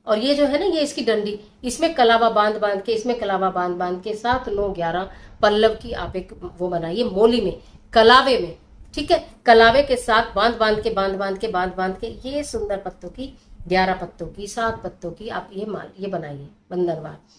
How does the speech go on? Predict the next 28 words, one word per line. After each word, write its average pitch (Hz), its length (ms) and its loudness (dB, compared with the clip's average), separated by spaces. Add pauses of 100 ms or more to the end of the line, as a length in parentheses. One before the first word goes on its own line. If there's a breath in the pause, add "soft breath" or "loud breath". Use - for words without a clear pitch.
(180 soft breath)
और 196 140 -4
ये 214 180 -2
अपने 202 400 -8 (100)
घर 190 280 -10 (100)
के 233 180 0 (520 loud breath)
बाहर 226 320 2
वाले 254 240 4
गेट 240 280 0
पे 247 80 2
नहीं, 285 300 0
एक - 280 -8
तो 247 80 -2
बाहर 233 240 -4
वाला 247 180 2
गेट 233 240 0
होता 220 180 0
है 220 80 -2
जिससे 220 200 -8
फुलके 220 360 -6
सब 220 140 0
अंदर 196 260 -4
आते 180 200 -6
हैं, 190 100 -6 (280 soft breath)
एक 254 260 2
वो 240 180 2
गेट 233 260 2
होता 180 200 -8
है 262 220 -4